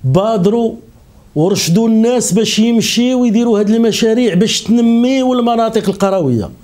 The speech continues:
راه الناس اللي في السلطه خصهم يعرفوا بانه الاسم ديال رجل سلطه تغير برجل تنميه.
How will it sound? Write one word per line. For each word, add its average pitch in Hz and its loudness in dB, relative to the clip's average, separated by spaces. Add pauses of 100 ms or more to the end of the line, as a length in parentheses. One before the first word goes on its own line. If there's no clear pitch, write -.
(960)
راه 196 0
الناس 233 0
اللي 226 2
في - -4
السلطه 214 -2
خصهم 220 -2
يعرفوا 220 -2
بانه 220 0 (1500)
الاسم 226 0
ديال 220 2
رجل 208 0
سلطه 214 -2
تغير 220 0
برجل 208 0
تنميه. 208 0